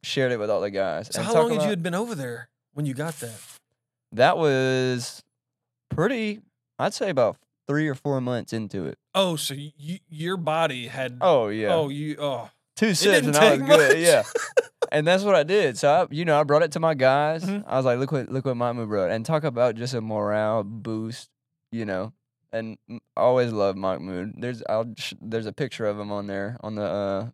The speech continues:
Speaker 1: pictures I gave y'all. I'll show
Speaker 2: Okay.
Speaker 1: y'all. And, you know, the Syrian people,
Speaker 2: Mm-hmm.
Speaker 1: smaller, smaller humans, right? You know, smaller built,
Speaker 2: Right.
Speaker 1: skinnier.
Speaker 2: Smaller frames than what,
Speaker 1: Yeah.
Speaker 2: what m-, Americans m-, majority.
Speaker 1: Yeah.
Speaker 2: Okay, I got you.
Speaker 1: Mahmoud's six three,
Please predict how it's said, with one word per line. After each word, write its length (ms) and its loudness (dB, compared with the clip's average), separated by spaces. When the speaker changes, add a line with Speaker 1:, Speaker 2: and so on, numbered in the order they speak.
Speaker 1:
pictures 320 -6
I 120 -2
gave 180 -6
y'all. 340 0
I'll 120 -4
show 160 -4
Speaker 2:
Okay. 100 2
Speaker 1:
y'all. 220 0
And, 280 0
you 100 -2
know, 140 2
the 100 0
Syrian 500 -2
people, 520 -2
Speaker 2:
Mm-hmm. 140 -8
Speaker 1:
smaller, 760 2
smaller 460 0
humans, 520 -6
right? 200 0
You 120 -4
know, 160 -4
smaller 420 -2
built, 320 -2
Speaker 2:
Right. 360 -2
Speaker 1:
skinnier. 720 -6
Speaker 2:
Smaller 320 2
frames 400 0
than 100 -2
what, 140 0
Speaker 1:
Yeah. 240 2
Speaker 2:
what 180 -6
m-, 240 -16
Americans 560 -2
m-, 160 -14
majority. 420 0
Speaker 1:
Yeah. 60 -2
Speaker 2:
Okay, 180 -4
I 80 -4
got 220 -8
you. 60 -18
Speaker 1:
Mahmoud's 540 2
six 340 -2
three, 480 -2